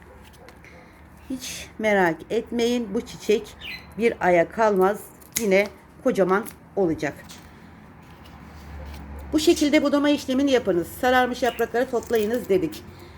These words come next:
Şimdi bu budadığımız kökleri, e, dalları tabii ki de atmayacağız. Bunları da farklı bir saksıya, şöyle uçlarından yapraklarını temizleyerekten farklı bir saksılara çoğaltabiliriz arkadaşlar. Bakın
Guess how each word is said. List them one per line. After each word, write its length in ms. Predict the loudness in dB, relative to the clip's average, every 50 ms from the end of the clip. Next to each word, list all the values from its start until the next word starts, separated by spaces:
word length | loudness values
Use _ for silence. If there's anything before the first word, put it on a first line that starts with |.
| -20 -18 -18 -18 -10
Şimdi 280 | -2 2 4 4 4 4
bu 140 | 4 2 2
budadığımız 720 | 2 2 4 4 4 4 4 4 2 0 -4 -12 -14 -16 -18 -20 -20 -20 -18 -18 -18 -8 -2
kökleri, 600 | 0 0 0 0 0 0 4 4 4 4 4 0 -6 -4 -2
e, 360 | 0 2 4 4 4 2 2 4
dalları 520 | 4 4 4 4 2 2 4 4 2 2 0 -8 -18 -20 -20 -20 -20 -20 -20 -20 -16 -6 0
tabii 240 | 2 2 2 2 0
ki 80 | 2
de 80 | 2 2
atmayacağız. 840 | 2 2 2 2 2 2 0 0 0 0 2 2 2 2 2 2 -2 -8 -16 -20 -20 -20 -20 -10 -2
Bunları 400 | 2 4 4 6 4 4 4 4
da 120 | 4 2
farklı 440 | 2 2 2 2 2 2 0 -6 -8
bir 80 | -8 -6
saksıya, 680 | -4 -2 -2 -2 -2 -4 -4 0 2 2 2 2 0 -4 -10 -20 -20 -20 -20 -12
şöyle 240 | -4 -2 0 2 2
uçlarından 600 | 0 0 -2 0 0 2 2 2 0 0 0 0
yapraklarını 720 | 4 2 2 2 4 0 0 0 2 0 0 0 0 -2 -2
temizleyerekten 960 | -2 -2 0 0 -2 0 2 2 4 4 4 2 -2 -2 2 2 2 2 2 -2 -10 -18 -20 -12 -4 2
farklı 320 | 4 4 4 2 0 -4
bir 60 | -4
saksılara 680 | -2 0 0 -2 -2 -2 -6 -2 0 2 2 2 2 0 -8 -16 -20 -20 -10
çoğaltabiliriz 1160 | -2 2 4 6 6 6 4 2 2 2 2 2 0 -8 -12 -8 -4 -2 2 2 2 2 2
arkadaşlar. 680 | 2 0 0 0 -4 -4 -4 -4 -4 -4 -8 -8 -6 -4
Bakın 280 | -4 -2 0 0 0